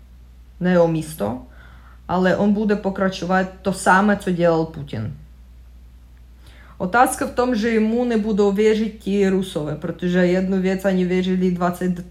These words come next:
dva roky Putinovi. Oni už jeho znají, jako oni myslí, že oni ho znají.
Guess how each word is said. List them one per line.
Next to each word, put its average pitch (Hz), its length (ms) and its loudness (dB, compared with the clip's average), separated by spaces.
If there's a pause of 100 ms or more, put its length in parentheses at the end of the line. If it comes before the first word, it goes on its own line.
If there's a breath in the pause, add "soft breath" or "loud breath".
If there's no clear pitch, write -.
dva 180 280 2
roky 175 360 -2
Putinovi. 175 680 -6 (160)
Oni 165 240 0
už 180 140 -4
jeho 185 240 0
znají, 165 420 -2 (120)
jako 147 320 -6
oni 165 200 -2
myslí, 170 320 -4
že 147 120 -8
oni 139 200 -8
ho 151 140 -8
znají. 151 320 -10